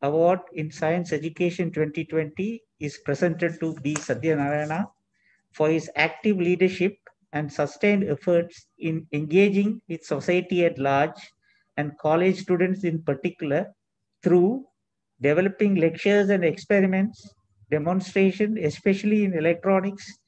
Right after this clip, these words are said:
nuclear and high energy physics, and other science, engineering, and technology topics that have reached colleges in small and remote locations across the country. An active engagement with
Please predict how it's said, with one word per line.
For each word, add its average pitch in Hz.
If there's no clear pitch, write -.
nuclear 190
and 156
high 151
energy 185
physics, 196
and 165
other 175
science, 196
engineering, 185
and 165
technology 185
topics 170
that 151
have 165
reached 196
colleges 175
in 165
small 165
and 147
remote 170
locations 170
across 151
the 139
country. 120
An 143
active 196
engagement 196
with 170